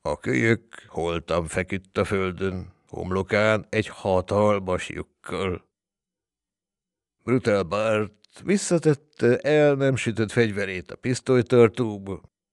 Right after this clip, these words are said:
és elindult a vagomba.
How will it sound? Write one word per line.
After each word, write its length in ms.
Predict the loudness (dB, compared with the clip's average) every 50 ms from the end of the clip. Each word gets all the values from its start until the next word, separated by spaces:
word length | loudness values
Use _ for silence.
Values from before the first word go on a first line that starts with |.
| _ _ _
és 340 | -6 -4 -4 -4 -6 -8 -14 _ _
elindult 720 | -6 -6 -4 -4 -4 -2 -2 -2 -2 -2 -4 -4 0 4
a 100 | 6 6
vagomba. 920 | 6 4 0 -4 -6 -8 -10 -10 -10 -12 -18 -20 -12 -10 -10 -10 -10 _ _